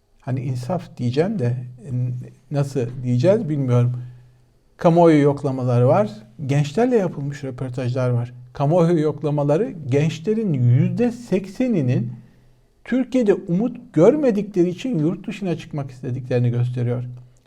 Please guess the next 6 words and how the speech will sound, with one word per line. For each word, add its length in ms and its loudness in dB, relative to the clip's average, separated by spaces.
Eğer 240 10
vize 340 8
alabilseler 840 6
bugünden 480 2
çıkanların 560 -2
sayısı 720 2